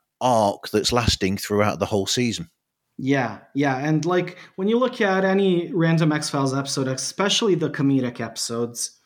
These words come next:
Speaker 2: and you think about the whole show and the ramifications of this episode on the rest of the show, it's like, it does not matter. Scully and Mulder had fun trying to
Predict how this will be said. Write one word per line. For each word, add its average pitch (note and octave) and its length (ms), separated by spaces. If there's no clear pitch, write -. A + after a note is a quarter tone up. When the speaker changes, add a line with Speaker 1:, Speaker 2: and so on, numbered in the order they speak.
Speaker 2:
and C#3+ 100
you D#3 60
think G3+ 240
about F3+ 240
the D#3+ 80
whole D#3+ 260
show D#3+ 320
and C#3+ 300
the C#3+ 100
ramifications D#3 920
of B2 120
this C3 200
episode B2+ 320
on A#2 240
the A#2 80
rest C3 240
of A#2 80
the A#2+ 100
show, A#2+ 340
it's G#3+ 240
like, B3 320
it D4 160
does E4+ 240
not D4+ 240
matter. F#3+ 640
Scully B3 600
and E3+ 160
Mulder F#3+ 420
had F3 440
fun E3+ 640
trying F#3 420
to D3+ 600